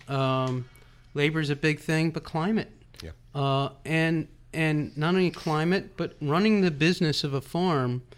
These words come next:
Speaker 1: has so many more intricate details than running a basic business. I mean, um,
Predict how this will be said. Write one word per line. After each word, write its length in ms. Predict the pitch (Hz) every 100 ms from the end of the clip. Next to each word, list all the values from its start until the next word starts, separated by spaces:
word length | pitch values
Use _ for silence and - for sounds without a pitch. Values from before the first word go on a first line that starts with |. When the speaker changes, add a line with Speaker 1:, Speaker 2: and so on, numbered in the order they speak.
| - - - -
Speaker 1:
has 220 | 151 143
so 260 | - 180 214
many 220 | 220 202
more 420 | 170 165 170 165
intricate 600 | 151 160 180 175 - 151 - 135 -
details 800 | 170 214 - 139 127 131 127
than 180 | 165 156
running 240 | 135 139 147
a 40 |
basic 440 | 139 170 - 185
business. 420 | - 226 185 127 147
I 100 | 147
mean, 300 | 143 139 135 - - - - -
um, 580 | 147 143 139 139 143 139